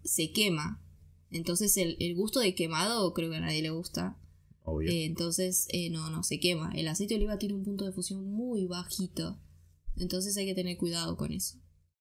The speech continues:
Speaker 1: Ahora, gente, si quieren freír y, o, y quieren que quede increíble la fritura, fríanlo en grasa. En grasa,
Speaker 2: Todo lo que sea en grasa es mucho mejor.
Speaker 1: en grasa es mucho mejor. Obviamente que hay que hacerlo muy de vez en cuando por la cantidad de grasas saturadas y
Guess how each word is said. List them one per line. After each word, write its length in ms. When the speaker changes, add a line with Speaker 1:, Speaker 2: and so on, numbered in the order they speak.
Speaker 1:
Ahora, 500
gente, 360
si 140
quieren 260
freír 560
y, 220
o, 180
y 180
quieren 400
que 160
quede 1000
increíble 640
la 120
fritura, 440
fríanlo 320
en 80
grasa. 460
En 160
grasa, 200
Speaker 2:
Todo 100
lo 100
que 80
sea 120
en 60
grasa 260
es 40
mucho 200
mejor. 300
Speaker 1:
en 140
grasa 360
es 80
mucho 280
mejor. 460
Obviamente 600
que 140
hay 80
que 80
hacerlo 320
muy 180
de 60
vez 160
en 120
cuando 340
por 120
la 80
cantidad 320
de 80
grasas 460
saturadas 760
y 140